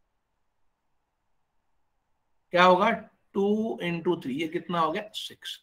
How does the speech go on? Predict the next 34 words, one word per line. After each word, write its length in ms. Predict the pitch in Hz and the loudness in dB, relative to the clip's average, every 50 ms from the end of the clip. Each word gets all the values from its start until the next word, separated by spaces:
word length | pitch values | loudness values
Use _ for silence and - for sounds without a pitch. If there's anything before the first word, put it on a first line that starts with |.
| - | 0
Clear 200 | 185 185 202 208 202 | 4 4 6 6 4
everyone? 340 | 190 190 202 196 214 240 269 - - - - - _ _ - | 2 2 0 0 -2 -2 -4 -6 -10 -16 -20 -20 _ _ 4
तो 40 | 180 | 6
हम 160 | 185 196 208 | 6 8 6
लोग 180 | 233 240 240 | 4 4 4
क्या 140 | 240 240 240 233 | 6 6 6 6
कर 140 | 226 226 | 4 2
रहे 80 | 226 247 | 0 0
हैं? 80 | 240 - 185 202 | 0 2 2 2
एक 100 | 208 202 | 2 2
ही 120 | - 269 269 | 0 0 0
method 400 | 247 233 220 226 220 214 208 208 | 2 0 0 0 0 0 0 0
से 100 | 202 254 | 0 0
हम 140 | 277 233 196 | 0 2 2
दोनों 260 | 190 185 190 196 196 - | 4 4 4 2 2 2
find 260 | 180 147 143 139 139 139 | 0 0 0 -2 -2 -2
कर 120 | 131 117 | -4 -6
रहे 120 | 107 104 101 | -6 -8 -10
हैं। 120 | - - - | -12 -12 -4
And 80 | - 165 | 4 6
आगे 240 | 170 185 180 214 208 | 6 8 8 8 6
इसको 180 | 208 208 220 | 6 4 2
continue 420 | 208 208 202 202 196 226 220 226 220 | 0 2 2 2 2 2 2 2 2
करोगे 320 | 233 220 214 226 220 220 202 | 4 4 4 4 2 0 -2
तो 80 | 220 | -2
क्या 180 | 220 220 214 214 | -2 0 0 2
मिलेगा, 280 | 214 214 214 214 214 214 | 2 2 0 0 -2 -2
students? 380 | 208 - 208 226 247 254 - - _ _ _ _ _ _ _ _ _ _ - | -4 -4 -4 -4 -4 -4 -6 -10 _ _ _ _ _ _ _ _ _ _ 6
आप 160 | - 175 175 185 | 6 6 8 6
जब 120 | 196 196 | 4 4
इसे 160 | 202 190 202 202 | 4 4 4 4
आगे 180 | 190 185 202 | 4 4 2
continue 380 | 190 196 190 190 202 208 214 208 | 0 0 0 0 2 0 2 2
करोगे, 260 | 202 190 190 190 190 | 2 2 2 0 0